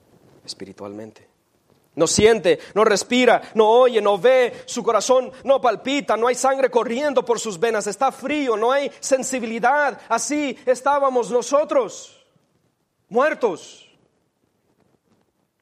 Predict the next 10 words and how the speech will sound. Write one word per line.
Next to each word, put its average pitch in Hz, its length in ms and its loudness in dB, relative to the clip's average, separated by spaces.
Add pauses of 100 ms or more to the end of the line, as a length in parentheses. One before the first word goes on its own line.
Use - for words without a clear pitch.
(2500)
Estábamos 170 380 -6
esclavizados, 165 800 -6
versículo 143 360 -12
dos, 277 220 -4
siguiendo 185 460 -10
la 175 100 -4
corriente 180 320 -8
de 180 80 -8
este 175 160 -10
mundo. 190 540 -4